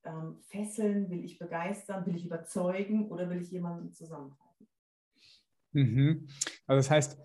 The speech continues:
Speaker 2: eine wichtige Kompetenz als Schauspielerin und Schauspieler ist, ist auch die, also Empathie wahrscheinlich ist auch eine wichtige Fähigkeit, dass du dich auch in diese verschiedenen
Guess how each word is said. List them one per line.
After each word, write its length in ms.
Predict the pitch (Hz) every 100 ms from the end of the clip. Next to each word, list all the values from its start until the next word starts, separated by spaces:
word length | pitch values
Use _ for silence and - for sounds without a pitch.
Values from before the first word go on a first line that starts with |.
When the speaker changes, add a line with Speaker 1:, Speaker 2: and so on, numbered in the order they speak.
| _ -
Speaker 2:
eine 100 | 143
wichtige 300 | 156 160 139
Kompetenz 680 | 147 135 127 143 160 147
als 160 | 135 127
Schauspielerin 840 | 135 156 160 160 151 147 151 147
und 120 | 123 -
Schauspieler 480 | 131 143 147 135
ist, 140 | 135 123
ist 180 | 117 123
auch 260 | 139 - -
die, 400 | 131 - 131 - 143 - -
also 160 | 113
Empathie 840 | - 147 - - - 180 185 127 - _
wahrscheinlich 680 | - 120 123 127 135 151 -
ist 300 | 127 143 120
auch 120 | 135
eine 160 | 131 135 123 135 -
wichtige 440 | - 120 143 - 123
Fähigkeit, 520 | - 147 151 156 143
dass 100 | 127
du 60 | 131
dich 220 | 135 135
auch 100 | 123
in 80 | 135
diese 180 | 117
verschiedenen 680 | 117 117 - 180 165 135 127